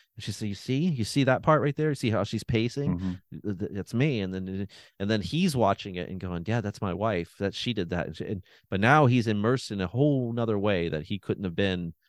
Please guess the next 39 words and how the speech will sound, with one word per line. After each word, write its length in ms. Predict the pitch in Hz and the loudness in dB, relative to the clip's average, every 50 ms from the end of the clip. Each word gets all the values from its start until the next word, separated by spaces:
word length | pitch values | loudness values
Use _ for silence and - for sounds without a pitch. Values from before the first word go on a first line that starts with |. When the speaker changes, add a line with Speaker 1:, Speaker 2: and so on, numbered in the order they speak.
| _ _ _ _ - | _ _ _ _ -4
Speaker 1:
just 200 | - 107 98 - | -2 -2 -2 0
watching 420 | 98 95 98 104 - - 101 92 - | 2 4 4 4 4 0 -6 -8 -4
from 160 | - 92 92 | -4 -4 -2
the 120 | 90 90 | 0 0
outside 500 | 90 - - - - 95 92 92 90 87 90 | 0 0 -2 -2 0 2 2 2 2 0 -2
in 60 | 90 | -2
the 80 | 90 | -2
house, 380 | 92 113 120 120 - - - - | 0 0 0 -2 -2 -6 -4 -2
right? 220 | 90 87 98 - _ - | 0 0 0 -2 _ -6
Now 240 | 104 98 98 104 104 | -2 0 0 0 0
he's 140 | 101 95 - | -2 0 0
like, 260 | 95 90 80 - - _ - _ _ _ _ _ _ _ - | 0 0 0 -2 -8 _ -20 _ _ _ _ _ _ _ -2
even 160 | 120 123 156 | 0 4 6
though 100 | 160 143 | 8 8
he's 160 | 131 123 - | 8 6 6
so 160 | - 139 113 | 6 6 6
intimately 420 | 110 113 - 120 104 87 92 90 85 | 6 6 4 0 -4 -2 -2 -2 -2
involved 580 | 85 87 92 87 90 107 123 160 170 139 - | -4 -4 -8 -2 2 4 4 4 2 0 -2
in 100 | 92 87 | -6 -4
that 200 | 85 82 82 - - 107 | -2 -2 -2 -4 -4 -10
experience, 760 | 101 - - - 98 92 87 87 85 82 73 - - - - _ _ _ _ - | -12 -12 -10 -4 -2 -2 -2 -2 -4 -6 -8 -10 -12 -16 -16 _ _ _ _ -8
it's 180 | 104 98 - - | -8 -6 -6 -4
very 260 | 98 107 123 147 143 | 0 2 4 4 4
different. 400 | 104 127 - - - 78 62 - _ _ _ _ _ _ _ - | 4 2 0 0 -2 -8 -8 -8 _ _ _ _ _ _ _ -4
But 120 | 98 - - | -4 -2 -2
to 60 | 101 | 0
watch 300 | 92 107 117 127 - - | 4 6 6 6 4 2
it 100 | 113 90 | 0 0
in 100 | 92 92 | 0 0
a 60 | 87 | -2
film 500 | - - - 127 139 135 110 98 90 90 - | -4 -2 -2 0 0 2 2 0 -2 -4 -6
and 180 | - 92 87 85 | -6 -6 -6 -6
see 280 | - - - 110 101 | -8 -6 -4 0 0
it 80 | 92 90 | 2 2
all 260 | 90 104 120 127 120 104 | 4 4 4 2 2 0
play 280 | - - 110 101 104 | -2 -2 0 0 2
out 140 | 104 104 - | 0 0 -2
in 60 | 92 | -4
this 120 | 87 - | -10 -12